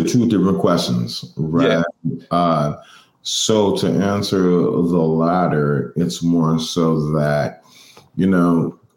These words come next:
Speaker 1: the new brand has a clean slate. It's not fighting the, it's, it, it doesn't have to overcome the hurdle of what it's already established.
Speaker 2: Exactly.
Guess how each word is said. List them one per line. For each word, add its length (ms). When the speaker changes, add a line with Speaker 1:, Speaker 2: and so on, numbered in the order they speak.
Speaker 1:
the 160
new 320
brand 440
has 280
a 60
clean 320
slate. 500
It's 180
not 280
fighting 760
the, 460
it's, 340
it, 260
it 120
doesn't 280
have 200
to 120
overcome 360
the 80
hurdle 320
of 80
what 160
it's 120
already 360
established. 880
Speaker 2:
Exactly. 640